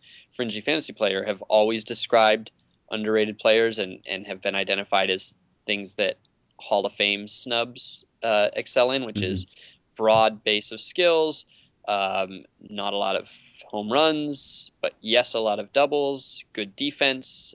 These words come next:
Speaker 1: uh, particularly good defense at a position like third or second, which doesn't have quite the same prestige as shortstop or center field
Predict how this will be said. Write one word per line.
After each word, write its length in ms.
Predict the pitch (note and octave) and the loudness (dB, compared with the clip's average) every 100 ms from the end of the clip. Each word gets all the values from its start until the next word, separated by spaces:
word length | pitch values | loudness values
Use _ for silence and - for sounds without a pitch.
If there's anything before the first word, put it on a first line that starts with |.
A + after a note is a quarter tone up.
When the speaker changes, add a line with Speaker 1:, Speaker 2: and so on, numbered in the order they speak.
| - | -8
Speaker 1:
uh, 180 | G#2+ G2 | -6 -8
particularly 600 | - C#3 C3+ C3 A#2+ A2+ | -8 -8 -2 0 0 0
good 200 | A2+ G#2+ | -4 -4
defense 360 | A#2 A#2 A2 | -4 -4 -2
at 100 | G#2 | -2
a 40 | - | -2
position 380 | G#2 A2 G#2 G#2 | -6 -8 -6 -6
like 160 | G2+ - _ | -8 -8 _
third 340 | A2 G#2+ A2 A2 - | 0 2 2 0 -4
or 340 | A2 G#2 G2+ - - - - | -2 0 0 -4 -14 -20 -12
second, 560 | - - C#3 C#3 C#3+ C#3 - | -6 2 2 2 -2 -4 -4
which 240 | A2 - | -4 0
doesn't 280 | A2 G#2 G#2+ | 0 0 -2
have 240 | G#2+ G2 - | -2 -4 -6
quite 240 | _ G#2+ - | _ -4 -4
the 60 | |
same 360 | - A2 G2+ G2 | -4 -2 -2 -4
prestige 760 | - G#2 - C#3 C#3+ C#3 - - - - _ | -12 -12 -6 0 2 4 4 2 -8 -20 _
as 160 | G#2+ G2+ | 0 0
shortstop 680 | - B2+ A#2+ - A2 A2+ G#2+ | 2 0 0 4 4 4 0
or 260 | G#2 G2+ | -2 -2
center 240 | - G#2+ G#2 | -4 -8 -4
field 320 | D3 C#3+ | 2 2